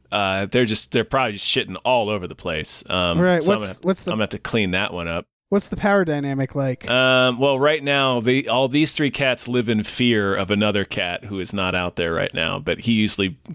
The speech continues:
Speaker 1: c-, shows up and just beats, beats the bejesus out of, out of all the other cats. Um,
Speaker 2: Oh, which is the Jellicle one?
Speaker 1: The Jellicle cat? I assume it's the one who's beaten the bejesus out of the other cats.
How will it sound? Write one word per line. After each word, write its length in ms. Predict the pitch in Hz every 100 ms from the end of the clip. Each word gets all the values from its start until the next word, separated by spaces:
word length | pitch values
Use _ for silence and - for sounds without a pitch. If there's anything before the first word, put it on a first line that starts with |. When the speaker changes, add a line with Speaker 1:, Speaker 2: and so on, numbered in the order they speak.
| -
Speaker 1:
c-, 60 |
shows 320 | - - 101 101
up 180 | 95 92
and 80 |
just 420 | 90 92 - - 92
beats, 360 | 110 107 -
beats 320 | - - 110 -
the 80 |
bejesus 560 | 95 90 101 95 92 87
out 140 | 90 82
of, 180 | 82 -
out 100 | 71 80
of 80 | 98
all 120 | 87
the 100 | 87
other 140 | 90 85
cats. 520 | - 82 80 - - - _ _ _ -
Um, 400 | - 92 90 85
Speaker 2:
Oh, 320 | 302 415 151 127
which 260 | 185 220
is 140 | 233 -
the 340 | 226 208 196
Jellicle 480 | 165 190 202 185 156
one? 320 | 143 135 135 165 _ _
Speaker 1:
The 80 | 175
Jellicle 460 | - 113 127 131 135
cat? 260 | 139 143 -
I 120 | 131
assume 540 | 131 - 143 165 180
it's 140 | 120 -
the 100 | 120
one 160 | 117
who's 180 | 113 107
beaten 380 | 139 - 123 123
the 80 | 107
bejesus 560 | 92 190 131 143 113
out 140 | - 90
of 60 |
the 80 | 90
other 160 | 90 90
cats. 560 | - 143 - - -